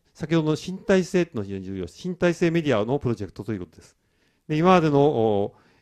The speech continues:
えー、クレストでの研究成果をもとにして、触現触原理による触覚、触、えー、し-、一体型の触覚伝送モジュールっていうのを作ることによって、えー、先ほど言ったような、えー、このモジュールを使えばですね、触覚が、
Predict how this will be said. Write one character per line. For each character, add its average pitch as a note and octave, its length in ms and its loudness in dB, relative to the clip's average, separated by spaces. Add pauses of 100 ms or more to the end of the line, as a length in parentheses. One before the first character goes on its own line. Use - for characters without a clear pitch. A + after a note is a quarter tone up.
え G2 680 -2
ー、 - 420 -20 (140)
ク - 80 -4
レ C#3+ 80 4
ス - 80 -6
ト D#3 100 0
で D#3+ 120 4
の A#2 280 2
研 B2+ 200 -6
究 C3 160 -2
成 C3 180 2
果 G#2+ 140 0
を G2 180 2
も A2 120 -4
と A#2+ 100 0
に G2+ 140 -6
し - 100 -16
て、 C#3+ 340 0 (420)
触 - 260 -6
現 C#3+ 200 0
触 C3+ 240 -8
原 C#3+ 120 0
理 A#2+ 200 -4
に A2+ 60 -4
よ A#2 100 0
る D#3+ 80 2
触 - 320 -6
覚、 - 260 -16
触、 F3 360 -4 (220)
え A2 500 -2
ー、 - 20 -8
し-、 - 180 -18 (200)
一 C3+ 80 -12
体 F3 220 2
型 F3 200 0
の D#3 40 0
触 D3+ 200 -4
覚 E3 180 0
伝 E3 140 0
送 F3+ 140 2
モ E3 100 0
ジ D#3+ 80 -4
ュ F#3 40 4
ー F3+ 40 6
ル D#3 40 2
っ - 20 0
て - 80 -12
い - 20 -20
う - 40 -8
の G2 40 -6
を F2+ 40 -6
作 - 160 -8
る G#2+ 80 -4
こ G2 60 -8
と F#2+ 100 -8
に F2+ 40 -8
よ F2 80 -6
っ - 20 -6
て、 A#2+ 320 -6 (460)
え A2 60 -12
ー、 - 20 -14
先 B2+ 220 -4
ほ A#2 80 2
ど A2+ 80 0
言 A2+ 40 -2
っ - 20 -6
た - 180 0
よ A#2 160 4
う - 20 -4
な、 A#2+ 240 -2 (320)
え F#2+ 260 -6
ー、 - 60 -18
こ C3+ 60 -6
の C#3+ 120 0
モ B2+ 120 -4
ジ C3 100 -6
ュ C#3 40 -2
ー - 20 -2
ル A#2+ 100 -2
を G2 60 -4
使 C#3+ 180 -4
え C#3+ 60 -2
ば F#2+ 80 -6
で D#2+ 80 -12
す - 100 -14
ね、 D3 180 -12
触 - 200 -10
覚 G#2+ 240 -8
が、 A2 240 -6